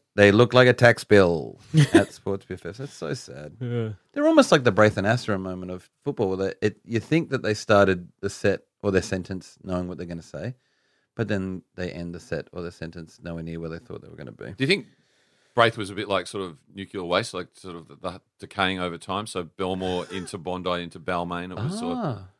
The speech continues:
Speaker 3: steady decline? Or where did he play his best football?
Speaker 2: I think it's a long time before it breaks down, to be
Speaker 3: Yeah,
Speaker 2: honest.
Speaker 3: yeah.
Speaker 2: <laughs> It's g-, he's got another hundred years
Speaker 1: Uh,
Speaker 2: before.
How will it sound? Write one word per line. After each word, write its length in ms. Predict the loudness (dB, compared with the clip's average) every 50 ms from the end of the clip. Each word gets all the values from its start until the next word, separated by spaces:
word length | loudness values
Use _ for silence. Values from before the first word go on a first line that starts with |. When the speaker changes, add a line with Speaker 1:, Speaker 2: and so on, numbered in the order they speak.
| _ _
Speaker 3:
steady 320 | _ -12 -8 -6 -6 -6 -8
decline? 400 | -10 -12 -12 -10 -10 -10 -12 -14 _ _ _ _
Or 300 | -6 -4 -4 -4 -4 -8 -12 _ _ _ _ _ _ _
where 140 | _ -6 -6
did 80 | -6 -6
he 80 | -6
play 140 | -6 -4 -4
his 100 | -4 -6
best 160 | -10 -16 -18
football? 260 | _ -20 -20 _ _ _ _ _ _
Speaker 2:
I 120 | -2 0 2
think 180 | 4 4 4
it's 80 | 2 0
a 60 | -2
long 180 | -2 -4 -2 -2
time 220 | -2 -2 -4 -4
before 180 | -4 -6 -4 -4
it 60 | -2
breaks 260 | -2 -2 -2 -2 -4
down, 300 | -4 -2 0 0 0 0 -4
to 100 | -6 -8
be 80 | -8
Speaker 3:
Yeah, 40 | -6
Speaker 2:
honest. 360 | -4 -4 -4 -6 -8 -10 -16
Speaker 3:
yeah. 100 | -16 -16 -18 -18
Speaker 2:
<laughs> 180 | _ _ -12 0
It's 240 | 4 6 6 6 8
g-, 220 | 6 8 10 10 8 8 4 _ _ _ -4
he's 140 | -2 2
got 120 | 6 6 6
another 220 | 6 6 6 6
hundred 340 | 6 6 6 4 2 2 2
years 200 | 4 4 4 4
Speaker 1:
Uh, 40 | 2
Speaker 2:
before. 320 | 0 0 2 0 0 0